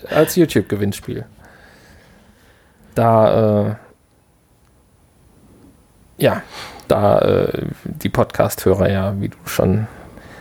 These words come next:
richtigerweise mal erwähnt hast, äh, natürlich, wenn sie uns beim Autofahren hören, nicht sofort, äh, uns die korrekte Antwort auf unsere Gewinnspiele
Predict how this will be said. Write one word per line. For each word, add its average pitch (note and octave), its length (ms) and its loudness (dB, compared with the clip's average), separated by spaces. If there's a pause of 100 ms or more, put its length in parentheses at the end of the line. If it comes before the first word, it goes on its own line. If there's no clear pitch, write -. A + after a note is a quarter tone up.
(120)
richtigerweise A2+ 680 4
mal G#2 240 6
erwähnt G#2 400 2
hast, - 400 -4
äh, G2+ 300 0 (120)
natürlich, A2 680 -2 (340)
wenn A2+ 180 2
sie - 100 2
uns - 180 2
beim - 200 0
Autofahren G#2 520 2
hören, A2 360 2 (680)
nicht - 360 2
sofort, - 720 0
äh, G#2 300 0 (640)
uns - 240 -4
die G#2+ 400 -2 (1600)
korrekte D3+ 420 2
Antwort E3 400 4
auf C#3+ 140 2
unsere C3+ 260 2
Gewinnspiele B2+ 640 0